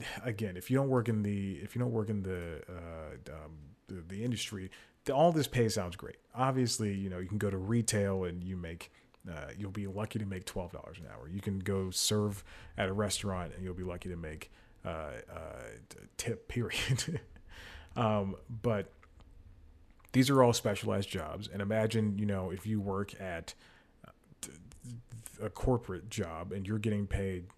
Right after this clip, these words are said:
I don't know, sixty thousand dollars a year, uh,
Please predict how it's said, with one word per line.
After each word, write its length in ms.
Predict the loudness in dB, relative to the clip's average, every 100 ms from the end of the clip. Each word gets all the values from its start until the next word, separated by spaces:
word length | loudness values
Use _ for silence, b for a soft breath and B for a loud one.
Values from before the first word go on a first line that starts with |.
| -18
I 280 | -16 -14 -14
don't 140 | -16
know, 160 | -14 -10
sixty 440 | -2 0 2 0
thousand 380 | 0 2 2 2
dollars 340 | 2 -2 -4
a 40 | -4
year, 440 | 0 0 0 -4 B B B -6
uh, 340 | -2 -2 -4